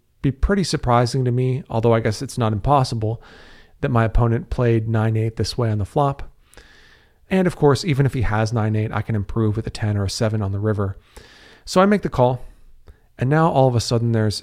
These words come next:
six hundred fifty dollars in the pot, and the river comes an offsuit five.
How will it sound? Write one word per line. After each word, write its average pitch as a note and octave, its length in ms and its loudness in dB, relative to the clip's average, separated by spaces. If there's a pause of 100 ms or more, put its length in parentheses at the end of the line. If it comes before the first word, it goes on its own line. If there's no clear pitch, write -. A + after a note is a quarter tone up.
six - 240 -6
hundred B2+ 240 2
fifty - 220 -4
dollars G#2+ 340 0
in A2 60 -4
the G2 80 -4
pot, - 360 -2 (880)
and D3+ 400 2 (680)
the C3+ 100 2
river D3+ 260 0
comes A#2 540 -2
an B2 80 -4
offsuit G#2+ 480 -4
five. - 640 -4